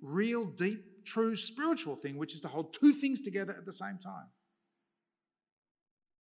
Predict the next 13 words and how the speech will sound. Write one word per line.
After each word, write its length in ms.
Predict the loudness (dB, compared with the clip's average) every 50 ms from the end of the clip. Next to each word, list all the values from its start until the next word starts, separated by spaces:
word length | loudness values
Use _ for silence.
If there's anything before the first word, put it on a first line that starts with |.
| _ _ _ _ _ _ _ _ _ _ _ _
Precisely 500 | -8 -4 -2 0 0 2 2 2 0 0
because 640 | -2 -2 -4 -6 -6 -6 -2 0 2 2 2 2 0
marriage 360 | -2 -2 -6 -8 -10 -10 -10
holds 280 | -6 -4 -2 -2 -2 -4
a 60 | -6
significant 560 | -6 -6 -8 -6 -6 -8 -8 -6 -8 -10 -10
place 240 | -8 -6 -4 -4 -4
it 100 | -6 -6
does 240 | -6 -4 -4 -4 -6
in 60 | -8
the 80 | -10 -10
creation 500 | -10 -8 -6 -4 -4 -6 -6 -8 -10 -12 -12
purposes 600 | -10 -10 -10 -8 -8 -8 -6 -6 -6 -6 -8 -12